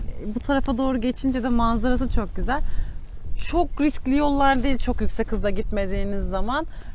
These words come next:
Gayet herkesin gelip deneyimleyebileceği virajlardı bence.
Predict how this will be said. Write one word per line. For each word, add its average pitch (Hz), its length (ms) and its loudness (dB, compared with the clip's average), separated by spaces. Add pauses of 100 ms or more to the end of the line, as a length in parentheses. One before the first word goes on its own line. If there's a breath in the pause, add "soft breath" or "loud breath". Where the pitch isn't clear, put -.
Gayet 262 440 0
herkesin 254 540 2
gelip 240 360 -2
deneyimleyebileceği 247 1080 2 (260 soft breath)
virajlardı 165 720 -4
bence. 165 440 -6